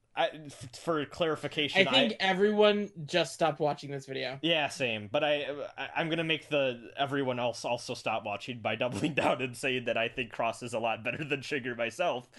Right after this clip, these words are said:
Speaker 1: Um, that being said, I don't think, okay,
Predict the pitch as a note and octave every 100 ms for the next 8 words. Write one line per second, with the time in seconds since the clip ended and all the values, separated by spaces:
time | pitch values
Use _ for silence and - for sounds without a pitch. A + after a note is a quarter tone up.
0 | - - - B3+ - B2 B2 A#2 A2 G2
1 | - - E3 F3+ G#3+ F#3 F#3+ E3+ F3 G#3
2 | C#4+ A4 B3+ - C#3 F2+